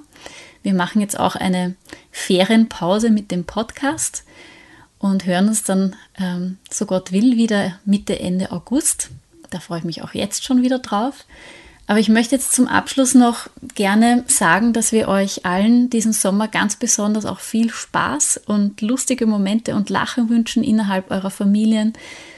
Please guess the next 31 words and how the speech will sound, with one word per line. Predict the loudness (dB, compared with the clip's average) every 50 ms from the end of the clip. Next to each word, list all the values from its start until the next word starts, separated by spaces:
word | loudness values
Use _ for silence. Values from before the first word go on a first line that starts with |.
| -20 -20 _ -6
dass | -6 -6 -4
genau | -2 0 0 0 0 -2 -2
das | 0 0 0 2 0 0
dann | 2 0 0 0
Platz | -2 -6 -6 -6 -4 -4 -4 -4
hat | -4 -8 -4
inmitten | 0 2 4 4 4 2 0 -2 -2 -2
von | -2 -4 -4 -2 -2 -2 -2 -2
Strukturen, | -4 -4 -4 -4 -6 -6 -8 -8 -2 2 4 6 6 6 6 4 4 0 _ _ _ -8
die | -6 -4 -2
auch | -2 -2 -2 -2 -4
in | -2 -2 0
dieser | 0 0 -2 -4 -4 -4
Zeit | -4 -4 -4 -4 -4 -8 -12 -16 _ _ -12
so | -6 -2 -2 0
hilfreich | 0 0 -2 -4 -4 -8 -10 -8 -8
sein | -8 -6 -8 -8
können, | -8 -8 -6 -4 -4 -4 -4
wie | -4 -6 -6
wir | -6 -6 -8
heute | -8 -10 -10 -8
gehört | -8 -6 -6 -6 -8 -8 -6
haben. | -6 -6 -6 -6 -8 -18 -20 -20 -18 -18 -18 -18 -20 -20 -20 -20 -12 _ -2
Ja, | -2 0
Becky, | 0 0 2 4 6 6
noch | 6 6 4
vielleicht | 2 2 2 2 2 2 2
eine | 2 4 4 4
letzte | 2 2 2 2 0 0 -2
kurze | -2 -2 -4 -2 -2 -4
Frage. | -4 -6 -6 -4 -2 -2 0 0 0 -2 -2